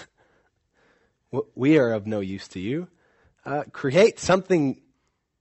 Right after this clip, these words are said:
indestructible," right? Create something way better than us, <laughs> right? But imagine the moment in heaven when God showed this thing. When God revealed his plan to win all things back to himself, and he said this,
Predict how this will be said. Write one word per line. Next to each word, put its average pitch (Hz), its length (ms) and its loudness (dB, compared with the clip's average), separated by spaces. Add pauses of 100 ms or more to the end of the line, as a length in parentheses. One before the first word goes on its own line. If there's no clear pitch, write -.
(320)
indestructible," 131 880 0
right? 160 300 2
Create 202 360 4
something 190 460 4 (200)
way 175 180 8
better 165 280 8
than 135 120 2
us, 139 340 2 (240)
<laughs> - 240 -20
right? 147 240 -2 (2000)
But 127 100 2
imagine 175 460 2
the 160 80 0
moment 147 440 -2
in 117 120 -8
heaven 113 380 -2
when 104 120 -8
God 107 360 -2 (1000)
showed 120 480 -2
this 98 240 -8
thing. 90 300 -10 (760)
When 110 140 -8
God 143 220 4
revealed 127 400 0
his 123 160 -6
plan 127 440 0
to 117 120 -8
win 110 260 -4
all 127 300 2
things 117 420 -6
back 107 280 -2
to 113 100 -10
himself, 101 560 -6
and 107 100 -10
he 110 80 -6
said 98 300 -6
this, 98 280 -12